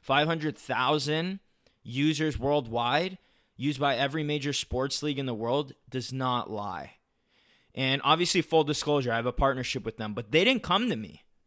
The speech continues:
I don't know if you guys realize, they di-, they didn't come to me. I went to them. I asked to be a partner because I studied the whole market.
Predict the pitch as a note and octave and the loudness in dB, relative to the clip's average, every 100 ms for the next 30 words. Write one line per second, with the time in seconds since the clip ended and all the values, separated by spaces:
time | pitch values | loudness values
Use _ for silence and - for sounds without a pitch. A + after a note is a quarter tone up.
0 | _ _ _ _ _ _ - F#3+ B3 G#3 | _ _ _ _ _ _ 2 4 4 2
1 | G3 G3 E3+ C#3+ F#3 C#3+ A#2+ A2 D#3 G#3+ | 4 6 6 4 4 4 0 0 4 6
2 | A#3+ G#3 C#3 F#3 A3+ C#3 F3 F#3+ F3 - | 4 0 2 2 2 0 2 2 0 -4
3 | E3+ D#3 D#3 D3+ C#3 C#3+ D#3 B2+ - B2 | 0 0 0 -6 -4 0 0 0 -2 4
4 | C#3+ E3+ D3+ D#3 D#3+ - D#3 B2+ A#2 D#3+ | 4 4 2 2 -2 -4 -6 -6 0 2
5 | D#3 G#2+ G#2 - _ _ _ - D3 F#3 | 2 -2 -12 -18 _ _ _ 0 4 4
6 | F#3 F3+ - D3 D#3+ - - D#3+ E3+ D3+ | 4 2 0 -2 -2 0 4 4 4 0
7 | C#3+ - - - D3 D#3+ D#3+ D#3 - - | -2 -8 -12 -4 0 2 4 4 2 6
8 | E3+ G3 F3 D#3+ C#3+ C3 A#2+ A2+ - - | 6 6 4 4 4 4 0 -2 -10 -14